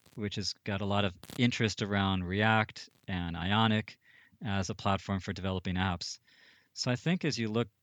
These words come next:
forward, there will probably be this dual development path. Those doing apps that are more web-based fr-, uh, languages and technologies using platforms like React and Ionic,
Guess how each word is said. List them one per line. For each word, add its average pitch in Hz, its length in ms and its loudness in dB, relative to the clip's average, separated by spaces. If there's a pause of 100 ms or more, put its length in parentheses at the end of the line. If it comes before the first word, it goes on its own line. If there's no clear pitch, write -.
forward, 139 600 0 (220)
there 117 220 -2
will 113 260 -2 (180)
probably 131 560 -2
be 113 440 0
this 101 500 -2 (300)
dual 123 580 0 (320)
development 98 500 0
path. 87 480 -4 (520)
Those 113 320 2
doing 110 580 2 (100)
apps 107 340 0
that 113 120 0
are 101 160 0
more 101 420 2 (440)
web-based 123 1000 2
fr-, - 200 -4
uh, 95 360 -2
languages 104 400 0
and 92 80 -10
technologies 98 960 -2 (100)
using 101 460 -4 (240)
platforms 101 480 0
like 92 220 0
React 92 400 -2
and 92 100 -4
Ionic, 95 580 -2